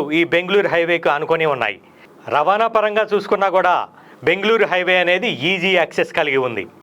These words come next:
హైదరాబాద్ సిటీలోకి వెళ్ళటానికైనా అలానే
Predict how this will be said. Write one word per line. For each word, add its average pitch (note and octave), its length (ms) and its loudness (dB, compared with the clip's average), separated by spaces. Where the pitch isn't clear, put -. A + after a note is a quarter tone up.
హైదరాబాద్ F#3+ 540 0
సిటీలోకి F3 420 -2
వెళ్ళటానికైనా E3+ 640 0
అలానే F#3+ 380 0